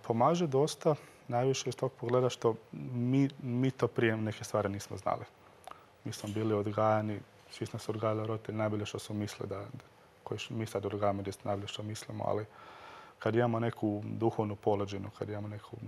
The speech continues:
literaturu ili nešto gdje ćemo neke primjere egzaktne naći i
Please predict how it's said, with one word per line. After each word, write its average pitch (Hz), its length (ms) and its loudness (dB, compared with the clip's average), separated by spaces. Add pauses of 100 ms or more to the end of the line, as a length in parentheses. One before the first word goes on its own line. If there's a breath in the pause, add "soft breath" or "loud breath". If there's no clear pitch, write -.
(120)
literaturu 107 560 -2
ili 101 80 -2
nešto 107 280 -6
gdje 107 120 -8
ćemo 110 220 -8
neke 104 260 -6 (400)
primjere 107 380 -2
egzaktne 104 480 -6
naći 107 380 -6
i 110 100 -6